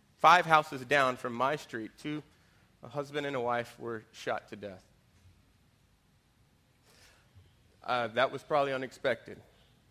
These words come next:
I just got a text yesterday from a good friend of mine.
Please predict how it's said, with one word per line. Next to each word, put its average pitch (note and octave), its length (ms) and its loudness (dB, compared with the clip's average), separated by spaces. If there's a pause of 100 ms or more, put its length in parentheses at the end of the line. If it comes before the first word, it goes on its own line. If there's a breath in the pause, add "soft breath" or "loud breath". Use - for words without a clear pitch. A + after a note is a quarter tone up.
(1200)
I B2+ 80 0
just C3 180 -10
got C#3 160 6
a A#2 120 2
text - 420 -2
yesterday B2+ 540 -2
from A#2 240 -8
a A#2 40 -6
good B2+ 220 -6
friend B2+ 240 -6
of A2+ 100 -8
mine. A#2 380 -2